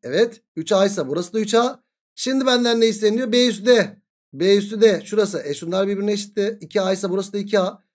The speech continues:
Yani iki A bölü B C isteniyor. Üç, altı, sekiz A isteniyor.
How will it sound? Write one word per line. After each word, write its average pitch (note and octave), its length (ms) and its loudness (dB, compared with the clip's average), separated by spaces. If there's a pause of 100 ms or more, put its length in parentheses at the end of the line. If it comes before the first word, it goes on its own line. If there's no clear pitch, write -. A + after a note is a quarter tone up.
(220)
Yani F3+ 360 2
iki F#3 280 0
A A3 240 2
bölü E3 440 0
B E3+ 400 0
C G3 260 4
isteniyor. F3+ 360 -4
Üç, G3+ 160 -6
altı, F3 360 -2
sekiz A3+ 500 -8
A A3+ 200 4
isteniyor. G3+ 600 -2